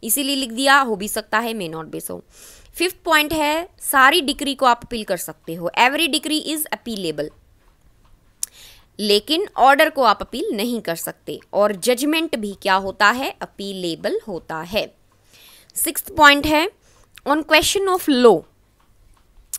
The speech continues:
second appeal may be preferred, यानी कि ज़रूरी तो नहीं होता डिक्री में कि सेकंड अपील हो या ना हो, इसीलिए कर दिया कि किसी सूट में अगर कोई ऐसा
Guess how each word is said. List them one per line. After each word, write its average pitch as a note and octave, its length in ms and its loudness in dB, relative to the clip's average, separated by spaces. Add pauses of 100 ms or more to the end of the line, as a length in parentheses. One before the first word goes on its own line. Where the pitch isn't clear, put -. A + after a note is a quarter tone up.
second D4 380 2
appeal B3+ 260 -2
may A3 100 -4
be F#3 100 -6
preferred, D#3+ 400 -8
यानी G3+ 200 2
कि C4+ 140 0
ज़रूरी B3 380 4
तो D4 100 0
नहीं C4+ 300 2
होता A#3+ 340 6
डिक्री A3+ 340 -4
में A3 180 -4
कि A#3 280 -8 (400)
सेकंड A3 320 -2
अपील A3 260 -4
हो G3 280 0
या G#3 100 2
ना F#3+ 120 0
हो, G3+ 160 2
इसीलिए C#4+ 760 2 (460)
कर A3 160 0
दिया A3+ 280 -2
कि G#3 160 -10
किसी E4 380 0
सूट C4 400 -4
में A#3+ 320 -2
अगर A#3 640 4 (880)
कोई C#4 280 2 (140)
ऐसा C4 340 6